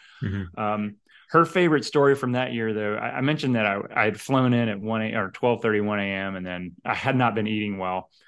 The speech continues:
Speaker 1: Mm-hmm.
Speaker 2: Um, I'm running every lap with her, and somewhere in the first ten miles, I needed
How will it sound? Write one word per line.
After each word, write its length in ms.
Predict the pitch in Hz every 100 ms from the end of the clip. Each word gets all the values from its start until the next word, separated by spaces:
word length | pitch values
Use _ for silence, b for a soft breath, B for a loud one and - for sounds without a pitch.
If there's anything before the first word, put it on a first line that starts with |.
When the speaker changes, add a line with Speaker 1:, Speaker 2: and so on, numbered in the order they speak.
| B B
Speaker 1:
Mm-hmm. 120 | 98 101
Speaker 2:
Um, 200 | 104 101
I'm 160 | 139
running 220 | 151 165 143
every 180 | 123
lap 320 | 110 110 120 113
with 140 | 101
her, 260 | 98 95 - _ _ -
and 340 | 113 107 107 -
somewhere 500 | - 156 170 160 131
in 100 | 120
the 80 | 110
first 400 | - 117 110 -
ten 280 | - 120 110
miles, 720 | 104 107 107 98 87 - - _ _ _ _ _ -
I 640 | 107 113 107 101 92 - -
needed 760 | 107 95 107 104 95 90 90